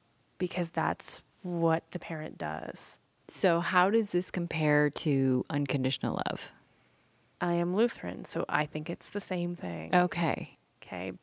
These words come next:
Speaker 1: But what we're saying here is that to be justified is to be returned into that loving relationship with God.
Speaker 2: Okay.
Speaker 1: That somehow this relationship has been restored,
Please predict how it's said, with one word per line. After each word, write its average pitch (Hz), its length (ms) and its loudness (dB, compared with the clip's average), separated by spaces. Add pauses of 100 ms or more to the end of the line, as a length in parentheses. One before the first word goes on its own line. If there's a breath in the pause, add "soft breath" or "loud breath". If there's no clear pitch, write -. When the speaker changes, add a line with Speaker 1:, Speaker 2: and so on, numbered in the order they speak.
(100)
Speaker 1:
But 190 200 4
what 185 200 2
we're 185 120 2
saying 214 440 0
here 175 240 0
is 170 160 -2
that - 360 -2
to 180 140 -4
be 170 340 -2
justified 160 1200 0
is 170 260 -2
to 170 100 -2
be 160 160 -2
returned 180 640 -4
into 165 220 -4
that 156 200 -2
loving 156 320 -6
relationship 156 640 -8
with 170 120 -10
God. - 380 -12 (140)
Speaker 2:
Okay. 170 400 0 (320)
Speaker 1:
That 175 280 -2
somehow 180 1080 2 (1000)
this 175 320 0
relationship 170 840 0
has 170 140 -4
been 165 200 -4
restored, - 760 -8